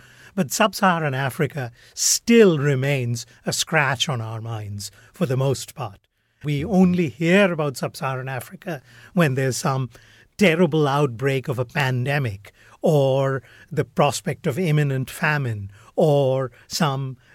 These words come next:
uh, terrible civil war that has cost untold lives.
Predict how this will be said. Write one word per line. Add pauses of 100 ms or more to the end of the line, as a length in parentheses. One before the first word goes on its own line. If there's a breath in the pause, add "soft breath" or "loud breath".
uh, (180)
terrible
civil
war (200 loud breath)
that
has
cost (140)
untold
lives.